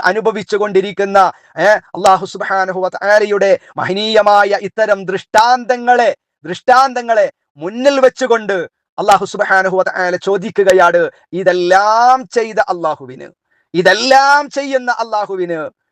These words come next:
നിങ്ങളെ മരണപ്പെടുത്തിയതിന് ശേഷം വീണ്ടും നിങ്ങൾക്കൊരു ജീവിതം നൽകാൻ,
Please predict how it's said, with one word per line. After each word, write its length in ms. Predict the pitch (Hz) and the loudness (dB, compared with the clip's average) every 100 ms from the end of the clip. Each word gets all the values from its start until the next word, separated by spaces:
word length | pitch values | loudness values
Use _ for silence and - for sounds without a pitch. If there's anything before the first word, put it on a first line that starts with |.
| _ _ _ _ 123 | _ _ _ _ -4
നിങ്ങളെ 380 | 165 190 190 185 | 0 2 2 2
മരണപ്പെടുത്തിയതിന് 1120 | 180 196 196 196 196 190 196 196 185 185 185 | 0 0 -2 -2 -4 -6 -6 -4 -4 -4 -8
ശേഷം 560 | 175 196 202 208 214 - _ 127 | 2 2 2 0 0 -4 _ -8
വീണ്ടും 500 | 165 214 196 208 196 | -6 -6 -8 -8 -8
നിങ്ങൾക്കൊരു 480 | 208 196 185 190 185 | -2 0 2 0 -2
ജീവിതം 580 | 156 220 208 208 202 | -4 -8 -6 -4 0
നൽകാൻ, 680 | 208 220 180 208 247 254 175 | 0 -2 0 2 4 4 0